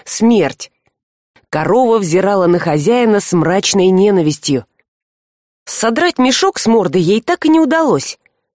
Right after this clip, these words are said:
Оставалось только завидовать подружкам со смаком, щиплющим травку. Жар расседлал и покормил негодницу, несколько примирив её со своим существованием.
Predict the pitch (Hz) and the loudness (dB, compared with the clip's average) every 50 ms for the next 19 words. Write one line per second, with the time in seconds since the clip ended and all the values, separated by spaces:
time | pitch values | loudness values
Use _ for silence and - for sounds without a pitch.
0 | _ _ - 165 - - 226 220 233 262 262 240 240 - - 262 240 - 247 208 | _ _ -8 -6 -6 -4 -2 -2 0 2 0 0 0 0 -2 -2 0 0 0 0
1 | 190 214 214 240 277 220 233 208 - - - 196 185 185 254 320 302 - - 208 | 0 0 0 0 0 0 0 -2 -2 -2 -4 -4 -2 0 2 2 0 0 0 0
2 | 170 151 - - - - - - - 202 190 - 226 247 254 240 - - 196 - | 0 -2 -2 -8 -18 -14 -8 -4 -2 -2 -2 0 0 0 0 0 0 -2 -2 -2
3 | - - - 247 - 190 202 180 - - 220 220 - 233 240 196 - - - 147 | -2 -2 -2 -2 -2 -2 -2 -2 0 0 -2 0 0 -2 -2 -2 -4 -6 -6 -8
4 | 123 - _ _ _ _ _ _ _ _ _ _ _ - 143 123 170 247 294 330 | -8 -8 _ _ _ _ _ _ _ _ _ _ _ -8 -4 -2 0 0 0 0
5 | 359 - - _ _ _ _ - - 190 208 - - - 170 156 139 143 151 202 | -2 -4 -8 _ _ _ _ -2 0 0 0 0 0 0 -2 0 0 0 0 0
6 | 269 302 302 - - - 202 190 - 196 180 - 165 147 135 139 160 196 220 226 | 0 -2 -2 -4 -6 -6 -6 -4 -4 -4 -4 -2 -4 -4 -2 0 2 2 2 2
7 | 202 185 175 143 156 165 151 123 147 139 - - 147 127 - _ _ _ _ _ | 2 2 0 2 0 0 0 0 -2 -2 -2 -4 -6 -6 -6 _ _ _ _ _
8 | _ - 196 185 180 - 196 202 - 202 - 240 269 277 311 330 285 202 - - | _ -2 -2 -2 -2 -2 -4 -2 -2 -2 0 0 2 2 4 4 2 0 0 0
9 | 151 139 143 - - 151 - 175 170 160 156 151 - 165 - - - - 196 214 | 0 0 0 -2 -4 -4 -2 0 0 0 0 -2 -4 -6 -6 -6 -4 -4 -2 -2
10 | 202 180 143 135 131 127 123 110 104 | -2 -2 -2 -2 -2 -4 -6 -6 -10